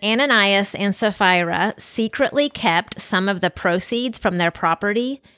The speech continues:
Peter held both of them equally responsible for their sin. Now,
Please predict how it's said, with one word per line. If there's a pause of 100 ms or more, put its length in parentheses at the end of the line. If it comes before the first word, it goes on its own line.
(300)
Peter
held
both
of
them
equally
responsible
for
their
sin. (1400)
Now,